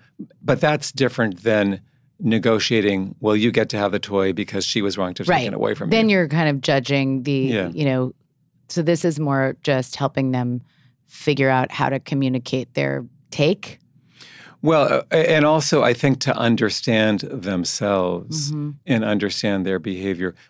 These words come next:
Speaker 1: but not because you're making a judgment about who is right and wrong.
Speaker 2: Mm-hmm.
Speaker 1: You're helping them understand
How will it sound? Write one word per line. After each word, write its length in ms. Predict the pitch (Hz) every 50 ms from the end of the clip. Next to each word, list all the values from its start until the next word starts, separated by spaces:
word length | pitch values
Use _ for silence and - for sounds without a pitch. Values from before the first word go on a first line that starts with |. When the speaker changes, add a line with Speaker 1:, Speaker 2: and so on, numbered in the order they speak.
| _ _ _
Speaker 1:
but 180 | 110 117 113
not 400 | 110 113 113 113 117 117 113 113
because 320 | 107 110 107 - 110 95 101
you're 100 | 110 101
making 360 | 101 98 95 - 113 101 101
a 480 | - - - 120 98 95 92 92 92 82 - _
judgment 460 | - - 98 101 95 - 117 101 95
about 260 | 95 - 104 98 92 85
who 280 | 92 104 95 92 110 -
is 240 | 127 110 98 90 101
right 300 | 101 98 95 92 92 -
and 160 | - 101 101
wrong. 200 | 98 98 95 90
Speaker 2:
Mm-hmm. 160 | 131 131 123 123 - _ -
Speaker 1:
You're 120 | 117 104
helping 360 | 95 107 107 - 110 98 95
them 140 | 98 95 98
understand 920 | - 110 104 101 90 101 98 90 - - - 110 104 101 98 95 95 -